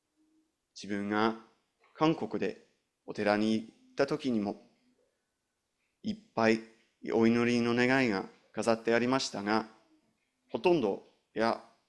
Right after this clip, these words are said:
すべてかもしれませんが、そういう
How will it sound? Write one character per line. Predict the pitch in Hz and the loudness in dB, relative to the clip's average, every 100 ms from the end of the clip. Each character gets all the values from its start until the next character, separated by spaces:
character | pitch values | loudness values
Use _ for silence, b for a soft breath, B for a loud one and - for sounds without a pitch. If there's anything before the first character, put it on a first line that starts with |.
| _ _ _ _ | _ _ _ _
す | - - 180 | -12 -2 0
べ | 214 | 0
て | 107 | -2
か | 104 | -8
も | 101 | -12
し | - | -12
れ | 104 | -12
ま | 98 | -12
せ | 95 101 | -8 -6
ん | 104 | -4
が、 | 98 104 - _ _ _ _ _ _ _ | -2 -2 -4 _ _ _ _ _ _ _
そ | - 113 | 0 2
う | 113 | 4
い | 120 | 2
う | 113 | -2